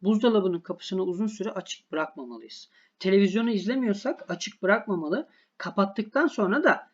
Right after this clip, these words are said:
fişini çekmeliyiz. Çamaşır makinesinde yüksek sıcaklık yerine daha s-,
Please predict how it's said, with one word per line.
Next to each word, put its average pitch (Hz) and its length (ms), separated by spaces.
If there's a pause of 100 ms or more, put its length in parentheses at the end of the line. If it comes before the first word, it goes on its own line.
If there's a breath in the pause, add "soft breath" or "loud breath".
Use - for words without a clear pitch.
fişini 220 380
çekmeliyiz. 190 720 (300)
Çamaşır 208 400
makinesinde 202 560
yüksek 170 380
sıcaklık 190 540
yerine 196 340 (380 loud breath)
daha 202 240
s-, - 220